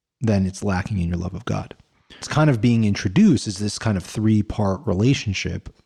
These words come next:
myself, others, God. And then in one of the most famous chapters in the Tanya, Perek Lamed Beis, which is known as the Lave of Tanya, the heart of Tanya, the Alter Rebbe explains that the key to being able to love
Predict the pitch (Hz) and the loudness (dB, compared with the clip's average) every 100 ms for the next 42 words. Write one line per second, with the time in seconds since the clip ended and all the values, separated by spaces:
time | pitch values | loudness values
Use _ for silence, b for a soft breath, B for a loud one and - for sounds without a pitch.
0 | _ 92 90 - 90 87 - - _ b | _ -6 -4 -4 -6 -6 -10 -18 _ b
1 | b b b b b _ - 101 82 85 | b b b b b _ -6 -2 -2 -6
2 | 92 - - _ _ _ _ _ _ _ | -8 -12 -16 _ _ _ _ _ _ _
3 | - 110 82 - - - 127 143 143 123 | -6 -4 -4 -10 -10 0 2 4 4 4
4 | 123 127 131 104 110 120 151 156 - - | 4 4 2 2 2 4 2 0 -4 -2
5 | 131 123 113 - 120 110 - 104 101 95 | 2 2 2 0 -2 -2 -2 -4 -4 -6
6 | - 113 101 98 - 143 160 113 90 110 | -6 -2 0 0 -2 0 2 2 2 -2
7 | - _ - - - 107 98 101 98 90 | -8 _ -20 -12 -2 -2 0 0 0 0
8 | 76 85 110 - 107 - 98 90 85 95 | -2 -6 -6 -8 -8 -2 0 0 -2 -2
9 | 101 107 95 - 90 90 92 101 98 - | 0 0 -2 -6 -6 -4 -2 -2 -2 -4
10 | 98 101 110 131 131 117 101 - - 175 | -10 -8 0 0 2 0 -2 -4 2 4
11 | 107 87 - 104 117 - - 156 135 - | 4 0 -6 -6 -6 -6 0 2 2 0
12 | 117 117 107 101 101 101 101 90 | 0 2 2 0 -2 0 0 -2